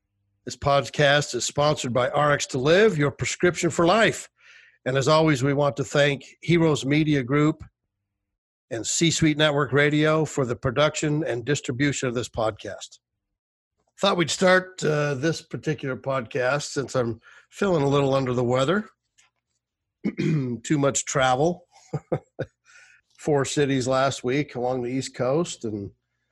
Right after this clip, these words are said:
uh, amazing people that I met, but I was also surrounded by a bunch of sickies. <laughs> So, uh, anyway, I thought today we'd talk about happiness being a choice and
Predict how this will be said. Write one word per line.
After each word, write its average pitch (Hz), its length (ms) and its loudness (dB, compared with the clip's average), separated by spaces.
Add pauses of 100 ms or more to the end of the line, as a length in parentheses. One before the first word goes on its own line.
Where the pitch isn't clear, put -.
(680)
uh, 107 260 -12
amazing 127 720 0
people 143 320 -2
that 135 100 2
I 135 100 4
met, 135 340 0
but 117 100 -2
I 120 80 0
was 120 140 -2
also 135 260 0
surrounded 127 460 -2
by 110 120 -4
a 107 60 -4
bunch 127 240 -4
of 120 80 -6
sickies. 131 600 -4
<laughs> - 20 -20 (580)
So, 170 720 -2 (540)
uh, 143 480 4 (260)
anyway, 156 540 4
I 135 60 2
thought 214 340 0
today 185 280 2
we'd 143 200 0
talk - 300 2
about 147 480 2 (920)
happiness 135 880 2 (640)
being 135 460 2
a 117 80 -2
choice - 800 -4 (760)
and 135 540 -2